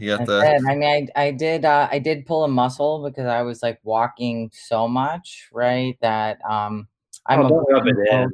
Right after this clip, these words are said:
Speaker 2: now. Yeah,
Speaker 1: Wait
Speaker 2: I'm
Speaker 1: a sec.
Speaker 2: avoiding
Speaker 1: So you,
Speaker 2: hills.
Speaker 1: so you're trying to say, like, you're so in shape that your
Speaker 2: Oh,
Speaker 1: body,
Speaker 2: <laughs> that's it.
Speaker 1: you just need
Speaker 2: That's
Speaker 1: to
Speaker 2: it.
Speaker 1: slow down.
Speaker 2: Oh, completely. Mm-hmm.
Speaker 3: You are a little extra radiant today, I have to say.
Speaker 2: Am I? Oh, thanks.
Speaker 1: <laughs> Wow.
Speaker 2: Thanks.
Speaker 1: Wow.
Speaker 2: Right?
Speaker 1: It's
Speaker 2: It's,
Speaker 1: really
Speaker 2: uh,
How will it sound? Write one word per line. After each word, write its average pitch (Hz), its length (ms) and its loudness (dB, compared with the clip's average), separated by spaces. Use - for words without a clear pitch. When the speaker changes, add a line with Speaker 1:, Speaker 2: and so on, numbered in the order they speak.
Speaker 2:
now. 107 400 -8
Yeah, 104 280 -2
Speaker 1:
Wait 113 140 2
Speaker 2:
I'm 110 60 -2
Speaker 1:
a - 20 -8
sec. 110 100 -2
Speaker 2:
avoiding - 440 -10
Speaker 1:
So 117 60 -4
you, 123 80 -2
Speaker 2:
hills. 123 160 -8
Speaker 1:
so - 140 -4
you're 123 80 -2
trying 135 180 2
to 120 60 -2
say, 120 160 2
like, 104 240 0
you're 107 240 -2
so 117 320 -2
in 104 140 -6
shape 82 400 -6
that 92 100 0
your 196 120 6
Speaker 2:
Oh, - 20 8
Speaker 1:
body, 202 220 6
Speaker 2:
<laughs> - 40 0
that's 190 440 2
it. 170 100 -2
Speaker 1:
you 147 80 4
just 151 220 2
need 147 140 6
Speaker 2:
That's 110 80 -2
Speaker 1:
to 139 40 0
Speaker 2:
it. 143 60 2
Speaker 1:
slow 101 160 2
down. 120 160 -2
Speaker 2:
Oh, 120 120 2
completely. 135 680 -2
Mm-hmm. 156 300 -10
Speaker 3:
You 143 180 4
are 165 100 6
a 175 60 8
little 160 180 6
extra 139 280 2
radiant 117 500 0
today, 95 320 -6
I 98 100 -8
have 107 140 -4
to - 100 -18
say. 208 140 0
Speaker 2:
Am 269 200 4
I? 214 480 2
Oh, 190 420 -2
thanks. 233 580 -6
Speaker 1:
<laughs> - 100 -20
Wow. 82 420 0
Speaker 2:
Thanks. - 140 -6
Speaker 1:
Wow. 87 340 2
Speaker 2:
Right? 170 200 4
Speaker 1:
It's 180 100 -2
Speaker 2:
It's, 196 220 2
Speaker 1:
really 123 140 4
Speaker 2:
uh, 208 100 4